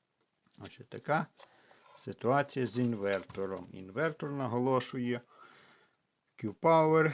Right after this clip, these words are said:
шістсот ватт. Працює він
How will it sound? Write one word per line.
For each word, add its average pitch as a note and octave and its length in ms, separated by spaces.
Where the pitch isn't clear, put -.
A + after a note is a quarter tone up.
шістсот - 500
ватт. G2 400
Працює A#2 480
він G#2 400